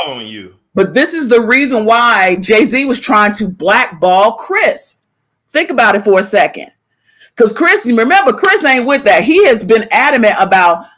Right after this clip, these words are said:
Speaker 2: "I do not do homosexual, um, uh, uh, activity." Remember, he's, he, and that's why he was fighting with the guy, the rapper that was gay and this, that, and the other.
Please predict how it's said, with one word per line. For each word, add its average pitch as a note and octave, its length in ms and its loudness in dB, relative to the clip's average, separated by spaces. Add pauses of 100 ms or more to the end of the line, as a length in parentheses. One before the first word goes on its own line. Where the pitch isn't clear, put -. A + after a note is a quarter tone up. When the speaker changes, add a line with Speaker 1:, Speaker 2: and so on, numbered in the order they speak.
(140)
Speaker 2:
"I A#3+ 320 2
do F#3 160 -4
not G#3 400 0
do G#3 180 -4
homosexual, G3+ 800 -2 (120)
um, F3 480 0 (100)
uh, E3+ 40 2
uh, E3+ 440 4
activity." F#3 560 -2
Remember, G#3 380 -4
he's, C#4 280 -4 (360)
he, G#3 180 -2
and G3 160 0
that's A3+ 240 0
why G#3+ 220 2
he B3 160 0
was G3 240 0
fighting A3+ 380 0
with G3+ 120 0
the F3 80 -6
guy, G3+ 380 2
the F#3 100 -2
rapper G3+ 380 0
that G3+ 180 4
was G3+ 160 0
gay G3 500 4
and D3+ 200 -6
this, A3 180 0
that, G#3 180 2
and F3+ 100 -6
the - 80 -14
other. G3+ 380 2